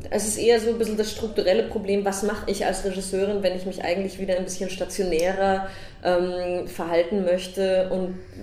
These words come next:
trotzdem dieser künstlerischen Arbeit nachgehen will.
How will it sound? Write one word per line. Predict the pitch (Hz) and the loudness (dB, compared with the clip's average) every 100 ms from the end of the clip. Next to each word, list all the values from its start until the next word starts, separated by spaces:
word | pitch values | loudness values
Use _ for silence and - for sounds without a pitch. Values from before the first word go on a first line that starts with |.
| - | -4
trotzdem | - 185 214 185 | 0 2 2 -2
dieser | 180 | -2
künstlerischen | 180 196 196 185 185 - | -2 -2 -2 -4 -4 -6
Arbeit | 180 196 | -2 -2
nachgehen | 175 170 - 180 180 | -2 -6 -4 -4 -4
will. | 180 190 | -4 -4